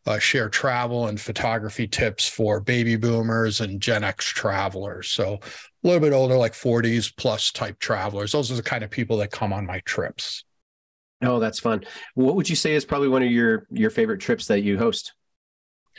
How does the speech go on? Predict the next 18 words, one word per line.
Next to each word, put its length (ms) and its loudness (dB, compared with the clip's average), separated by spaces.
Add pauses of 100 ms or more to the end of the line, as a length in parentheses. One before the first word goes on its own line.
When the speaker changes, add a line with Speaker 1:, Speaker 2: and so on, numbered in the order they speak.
(920)
Speaker 1:
Yeah, 220 0
that's, 380 0
uh, 200 2
like 220 -2
asking 380 -2
what 160 -2
my 100 -4
favorite 380 -2
child 480 0
is, 480 0
but, 240 0
uh, 80 2 (260)
<laughs> 880 -8
I 120 0
don't 200 -4
have 140 0
any 160 -2
children. 400 0